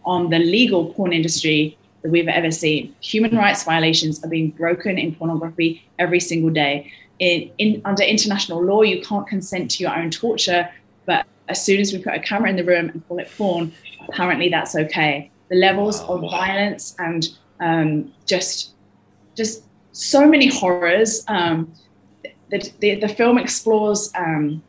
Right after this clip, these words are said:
Speaker 1: not only the extreme violence in porn, but also the barely legal genre. So the fact that America's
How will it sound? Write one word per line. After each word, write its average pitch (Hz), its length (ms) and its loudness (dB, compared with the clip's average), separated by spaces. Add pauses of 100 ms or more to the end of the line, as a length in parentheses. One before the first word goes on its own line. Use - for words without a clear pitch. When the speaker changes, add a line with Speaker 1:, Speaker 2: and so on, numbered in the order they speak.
Speaker 1:
not 202 200 0
only 226 140 4
the 220 120 6
extreme 202 360 0
violence 180 380 -2
in 214 100 -2
porn, 233 280 0
but - 100 -4
also 170 360 -4
the 160 140 0
barely 170 400 2
legal 170 340 0
genre. 208 400 -2
So - 160 -4
the 165 120 -8
fact - 240 -8
that 160 180 -2 (500)
America's 196 400 0